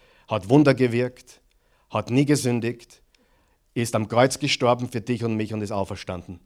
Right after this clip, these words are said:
Dieser Christus ist Teil der Geschichte. Und deswegen, er ist die Geschichte, nicht nur Teil der Geschichte. Und deswegen schreiben wir heute den zweiten Juni. Kannst du das glauben? Zweiter Juni ist bereits. Zweitausendneunzehn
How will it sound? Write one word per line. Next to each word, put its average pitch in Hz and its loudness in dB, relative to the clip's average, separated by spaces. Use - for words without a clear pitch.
Dieser 165 2
Christus - -2
ist - -8
Teil 135 2
der 101 -4
Geschichte. - -4
Und 117 0
deswegen, 156 4
er 120 2
ist 139 0
die 107 4
Geschichte, 98 -6
nicht 107 -8
nur 98 -6
Teil 101 -4
der 95 -6
Geschichte. 107 -4
Und 113 -10
deswegen 139 2
schreiben 135 2
wir 139 4
heute 147 2
den 113 -8
zweiten 147 0
Juni. 135 2
Kannst 117 -6
du - -4
das 123 -8
glauben? 131 0
Zweiter 147 -8
Juni 127 -2
ist 95 -8
bereits. 98 -8
Zweitausendneunzehn 143 4